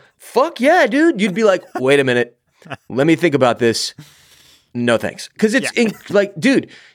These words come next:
Speaker 1: yes, there are elements of it that are in t-, like, yes, the bad boy lifestyle, the women, the money, the sexiness of it all.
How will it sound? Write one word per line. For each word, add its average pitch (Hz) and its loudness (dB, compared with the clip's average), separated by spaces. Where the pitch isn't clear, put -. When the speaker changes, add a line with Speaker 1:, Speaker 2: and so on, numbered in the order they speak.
Speaker 1:
yes, 170 0
there 165 2
are 147 0
elements 156 0
of 143 0
it 139 -2
that 123 0
are 120 2
in 113 -2
t-, - -4
like, 123 -4
yes, 113 -2
the 113 -6
bad 117 -2
boy 113 0
lifestyle, 107 -2
the 98 -6
women, 107 -4
the 98 -6
money, 104 -6
the 87 -12
sexiness 120 -4
of 107 -2
it 110 0
all. 95 0